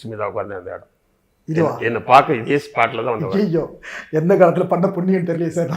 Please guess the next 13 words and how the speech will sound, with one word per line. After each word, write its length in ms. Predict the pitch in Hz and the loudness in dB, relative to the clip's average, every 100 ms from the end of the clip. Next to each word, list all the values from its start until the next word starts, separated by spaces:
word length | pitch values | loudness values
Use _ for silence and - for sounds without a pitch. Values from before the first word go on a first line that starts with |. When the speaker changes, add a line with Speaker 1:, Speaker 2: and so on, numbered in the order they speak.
| - - - | 0 0 2
Speaker 1:
இங்க 180 | 123 123 | 0 4
வந்து 260 | 120 147 156 | 4 4 0
அப்படியே 280 | - 123 143 | 0 -2 0
கால் 240 | 127 123 | 2 0
மேல 160 | 117 107 | 0 -2
கால் 240 | 117 113 | -2 -2
போட்டு 180 | 110 123 | -4 -10
ஜம்முன்னு 380 | 107 104 113 101 | -6 -6 -6 -6
உட்காந்து 180 | 95 117 | -6 -8
என்கிட்ட 280 | 95 95 - | -8 -10 -12
பேசியிருந்தா 400 | 98 92 - - - | -12 -12 -16 -20 -20
ஃப்ரீயா. 440 | - 87 82 _ | -20 -20 -20 _
அதே 220 | 95 131 | -4 -2